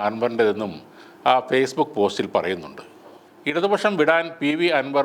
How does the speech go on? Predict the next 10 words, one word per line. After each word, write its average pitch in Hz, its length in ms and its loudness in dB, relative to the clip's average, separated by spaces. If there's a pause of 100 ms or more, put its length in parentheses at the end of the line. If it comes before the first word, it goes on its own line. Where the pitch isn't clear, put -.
ഒരു 131 200 -4
കാരണം 160 460 0
ഉണ്ടാക്കുന്നു 131 420 -2 (100)
എന്നാണ് 107 280 -2 (580)
എം 160 80 -4 (120)
സ്വരാജ് 123 440 2 (260)
ദേശാഭിമാനിയുടെ 147 840 0
ഒരു 107 160 -2
വീഡിയോയിൽ 113 380 -4
പറയുന്നത്. 80 400 -10